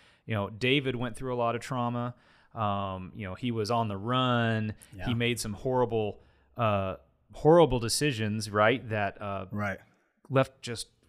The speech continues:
Speaker 1: shrapnel in his wake, so to speak, you know?
Speaker 2: Mm-hmm.
Speaker 1: So he had to deal with that. Um,
Speaker 2: Yeah.
Speaker 1: and, and so there's some of that, but then seeing e-, even how he leaned into the Lord, he leaned into the Lord's counsel, he leaned even into others who,
Speaker 2: Right.
Speaker 1: um, kind of brought him out of that. Uh,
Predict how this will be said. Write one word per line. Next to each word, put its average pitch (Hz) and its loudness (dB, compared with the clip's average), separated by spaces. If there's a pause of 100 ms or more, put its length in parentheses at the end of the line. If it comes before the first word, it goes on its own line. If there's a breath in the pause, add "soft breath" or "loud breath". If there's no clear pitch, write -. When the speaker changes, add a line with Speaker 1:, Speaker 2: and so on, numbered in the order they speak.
(140)
Speaker 1:
shrapnel 117 0
in 104 -4
his 101 -6
wake, 104 0
so 104 -2
to 95 -6
speak, - -14
you 98 -4
know? 98 -2
Speaker 2:
Mm-hmm. 101 -2
Speaker 1:
So 123 -4
he 120 -2
had 143 2
to 110 -2
deal 131 6
with 98 -6
that. 87 -14 (220)
Um, 98 -2
Speaker 2:
Yeah. 92 -4 (680 soft breath)
Speaker 1:
and, - -4
and 110 -6
so 110 0
there's 117 -2
some 139 0
of 117 2
that, 123 8
but 113 -4
then 117 0
seeing 117 -2
e-, 127 -12
even 117 -4
how 110 -2 (340 soft breath)
he 117 -2
leaned 110 -2
into 110 -2
the 104 -4
Lord, 104 -2
he 107 -6
leaned 107 -4
into 104 -4
the 95 -6
Lord's 101 -2
counsel, 104 -2
he 107 -6
leaned 110 -4
even 104 -4
into 104 -8
others 104 -4
who, 98 -6
Speaker 2:
Right. 90 -12 (280 soft breath)
Speaker 1:
um, 101 -2
kind 110 -4
of 98 -6
brought 104 4
him 95 0
out 101 -2
of 95 -4
that. 92 -4
Uh, 92 -4